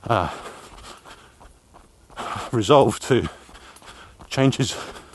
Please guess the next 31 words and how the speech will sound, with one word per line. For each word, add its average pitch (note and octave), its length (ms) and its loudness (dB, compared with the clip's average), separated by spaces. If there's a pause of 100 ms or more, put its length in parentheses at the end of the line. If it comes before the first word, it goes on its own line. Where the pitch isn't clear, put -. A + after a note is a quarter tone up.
(580)
diet C#3+ 360 6
and A#2 120 4
lifestyle. A#2 800 2 (920)
And, A2+ 260 2
uh, A2+ 140 6 (1120)
yeah, F3+ 80 8
the C3+ 120 2
doc D3+ 240 6
said, D3 220 6
"Well, C#3 320 8 (880)
yep, F#3 220 0
fine. C#3 380 6 (1120)
You're C#3+ 160 8
a C3 40 4
guy C#3+ 240 8
with C3+ 220 4 (1000)
a G#2+ 60 -10
lot B2+ 140 2
of B2+ 120 4
willpower. A#2+ 520 6 (1080)
You C3 60 2
know, A#2 100 4
you've A#2+ 140 -2
run C#3 100 8
across C3+ 260 4
the D3+ 80 -2
States B2 300 2
a - 40 -6
couple - 220 -10
of A2 60 -8
times. A2 420 4